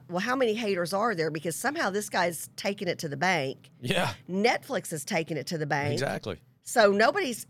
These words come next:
Speaker 1: nobody's canceling him out. So really, this cancel woke culture that's out there, how relevant is it? Or is it just these happen to be the loudest,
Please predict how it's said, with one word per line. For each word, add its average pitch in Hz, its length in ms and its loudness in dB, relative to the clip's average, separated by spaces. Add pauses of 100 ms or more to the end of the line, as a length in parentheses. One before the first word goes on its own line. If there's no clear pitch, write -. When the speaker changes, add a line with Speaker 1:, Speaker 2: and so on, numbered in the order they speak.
Speaker 1:
nobody's 208 480 0
canceling 294 520 -4
him 349 160 -4
out. 165 320 2 (300)
So 220 260 2
really, 262 400 0
this 214 240 0
cancel 240 800 0
woke 196 640 -2
culture 226 480 -4
that's 165 220 0
out 156 280 0
there, 147 420 -4 (800)
how 226 200 -2
relevant 403 480 -2
is 233 240 -2
it? - 240 -14 (260)
Or 208 80 2
is 208 140 2
it 196 100 2
just 214 320 0 (240)
these 220 260 -4
happen 208 240 0
to 190 60 -4
be 185 100 0
the 165 120 -2
loudest, 170 640 2